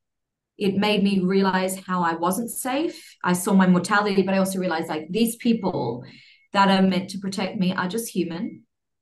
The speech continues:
And the roles started to shift. I grew, I, that's the reason I feel I grew up, because I felt like they were not any better equipped to handle this traumatic incident than I was. And so we became peers in that moment. And we're still very, like, my uncles and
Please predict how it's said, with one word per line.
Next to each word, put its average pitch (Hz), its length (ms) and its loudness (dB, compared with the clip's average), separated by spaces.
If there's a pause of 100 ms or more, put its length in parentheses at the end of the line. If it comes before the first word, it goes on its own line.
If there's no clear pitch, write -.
(340)
And 214 160 2
the 208 140 -2
roles 214 520 2
started 190 460 -2
to 190 100 -6
shift. - 680 -12 (260)
I 233 140 2
grew, 240 260 2
I, 226 360 4
that's 254 260 0
the 262 80 0
reason 247 180 -2
I 220 100 4
feel 220 160 -2
I 196 60 2
grew 185 160 -2
up, 190 300 -2
because 185 220 -4
I 185 100 0
felt 202 420 -4
like 185 240 -2
they 208 200 4
were 208 160 2
not 190 200 2
any 185 220 0
better 185 260 -2
equipped 180 560 -6 (520)
to 196 80 -10
handle 190 380 0
this 185 280 -6 (140)
traumatic 175 420 0
incident 165 460 -4
than 180 120 -4
I 165 160 -2
was. 311 460 -6 (260)
And 190 140 0
so 196 200 -2
we 196 680 -2 (340)
became 190 440 -2
peers 190 520 -2
in 180 120 -2
that 160 200 -2
moment. 165 340 -10
And 180 160 -2
we're 196 120 -2
still 208 320 -2
very, 185 180 -2
like, 180 180 -2
my 190 140 4
uncles 180 600 2
and 170 200 -6